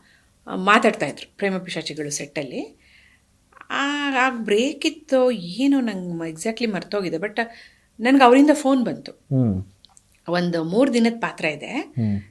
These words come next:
Speaker 1: ಚೆನ್ನಾಗಿರತ್ತಮ್ಮ ಕಾಮಿಡಿ ಕ್ಯಾರೆಕ್ಟರು, ನೀನ್
Speaker 2: ಹ್ಮ್,
Speaker 1: ಮಾಡ್ತೀಯಾ?"
Speaker 2: ಮಾಡಿ, ಹಾ.
Speaker 1: "ಅಯ್ಯೋ ಇಲ್ಲ ಸರ್, ನಾನ್ ಸಿನಿಮಾ ಎಲ್ಲ ಮಾಡಲ್ಲ, ನನಗ್ ಗೊತ್ತಿಲ್ಲಪ್ಪ,
Speaker 2: <laughs>
Speaker 1: ನಾನ್ ಬರಲ್ಲ ಸಿನಿಮಾಗೆ."
Speaker 2: ಬರಲ್ಲ, ಹಾ.
Speaker 1: "ಅಮ್ಮ, ನಾನ್ ಇದೀನಿ ಅಲ್ಲ, ನಾನ್ ಗೊತ್ತಲ್ವಾ ನಿಂಗೆ, ನೀನ್ ಬಾಮ್ಮ" ಅಂತ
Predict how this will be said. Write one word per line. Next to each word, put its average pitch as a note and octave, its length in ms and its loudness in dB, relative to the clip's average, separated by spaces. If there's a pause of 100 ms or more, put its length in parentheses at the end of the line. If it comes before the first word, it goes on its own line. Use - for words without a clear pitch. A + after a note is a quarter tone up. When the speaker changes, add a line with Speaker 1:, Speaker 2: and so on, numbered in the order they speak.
(100)
Speaker 1:
ಚೆನ್ನಾಗಿರತ್ತಮ್ಮ A#3+ 680 2
ಕಾಮಿಡಿ F3+ 420 -2
ಕ್ಯಾರೆಕ್ಟರು, F#3 720 -8
ನೀನ್ C4+ 160 6
Speaker 2:
ಹ್ಮ್, G#3 40 4
Speaker 1:
ಮಾಡ್ತೀಯಾ?" G#2 420 0
Speaker 2:
ಮಾಡಿ, E2 180 -8
ಹಾ. F#2+ 420 -8 (300)
Speaker 1:
"ಅಯ್ಯೋ B3 140 4
ಇಲ್ಲ C4 160 4
ಸರ್, C#4 220 2
ನಾನ್ G#3 160 -2
ಸಿನಿಮಾ G#3 300 0
ಎಲ್ಲ A#3+ 160 2
ಮಾಡಲ್ಲ, G3+ 280 2
ನನಗ್ E3+ 300 4
ಗೊತ್ತಿಲ್ಲಪ್ಪ, C#3 460 8
Speaker 2:
<laughs> - 80 4
Speaker 1:
ನಾನ್ F3+ 240 0
ಬರಲ್ಲ F#3+ 360 6
ಸಿನಿಮಾಗೆ." G2+ 540 4
Speaker 2:
ಬರಲ್ಲ, G2+ 220 -2
ಹಾ. F2+ 60 -2 (580)
Speaker 1:
"ಅಮ್ಮ, A3 220 2
ನಾನ್ A3 380 4
ಇದೀನಿ A#3 260 4
ಅಲ್ಲ, D#3+ 160 0
ನಾನ್ F3 320 -2
ಗೊತ್ತಲ್ವಾ D#3+ 420 -4
ನಿಂಗೆ, E3+ 400 -4
ನೀನ್ G3 260 -6
ಬಾಮ್ಮ" F3+ 320 2 (600)
ಅಂತ D#3+ 220 -12